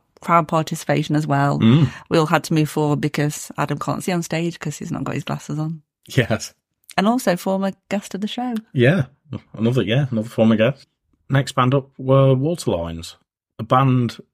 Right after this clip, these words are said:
Speaker 2: who, um, I can't remember the lead singer's name.
Speaker 1: I can't either. <laughs> Sorry.
Speaker 2: But was suffering with illness.
Speaker 1: Had a cold. I think he told us about seventeen times.
Speaker 2: <laughs> Yeah.
Speaker 1: And I'm gonna blame him for this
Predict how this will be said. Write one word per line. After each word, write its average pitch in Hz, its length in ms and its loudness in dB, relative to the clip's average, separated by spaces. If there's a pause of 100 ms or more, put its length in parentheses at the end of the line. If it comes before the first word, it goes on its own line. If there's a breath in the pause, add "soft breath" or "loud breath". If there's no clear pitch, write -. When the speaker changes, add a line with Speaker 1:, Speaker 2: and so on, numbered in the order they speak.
(540)
Speaker 2:
who, 110 520 0 (400)
um, 101 300 -4
I - 160 -8
can't 117 160 -4
remember 110 240 -2
the 104 60 -4
lead 107 180 -2
singer's 113 260 -2
name. 135 320 2 (360)
Speaker 1:
I - 160 -16
can't 170 240 -10
either. 170 560 -8
<laughs> - 20 -14
Sorry. 180 240 -6
Speaker 2:
But 120 120 6
was 120 140 4
suffering 123 840 4
with 113 140 4
illness. 120 640 2 (200)
Speaker 1:
Had 185 180 -2
a 180 60 -2
cold. 156 600 -2 (100)
I - 60 -2
think 180 160 0
he - 80 -12
told 160 240 -2
us 156 60 -4
about 160 240 -2
seventeen 156 580 -4
times. 147 800 0
Speaker 2:
<laughs> - 0 -
Yeah. 131 300 0 (560)
Speaker 1:
And 160 100 -2
I'm 156 80 0
gonna 160 160 2
blame 156 280 2
him 156 200 0
for 151 120 -6
this 147 260 -2